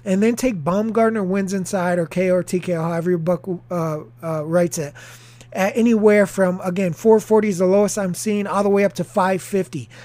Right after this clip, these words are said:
There is a way that you can play both of those because, again, like we talked about, on paper, that's probably how it works for Baumgardner. She really probably needs to do a lot of damage and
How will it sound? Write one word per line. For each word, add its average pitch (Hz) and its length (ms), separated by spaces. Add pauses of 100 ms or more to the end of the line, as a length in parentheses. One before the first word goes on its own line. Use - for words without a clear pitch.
(180)
There 202 180
is 240 260
a 285 60
way 247 220
that 202 160
you 196 100
can 190 160
play 202 240
both 185 280
of 165 100
those 156 180
because, 180 540 (640)
again, 196 400
like 185 200
we 214 80
talked 220 300
about, 165 380 (600)
on 240 220
paper, 269 400
that's 208 240
probably 226 600
how 190 240
it 165 60
works 208 320
for 185 200
Baumgardner. 196 760
She 180 200
really 196 360
probably 196 720
needs 196 280
to 175 40
do 170 160
a 160 40
lot 170 260
of 185 80
damage 185 380
and 151 240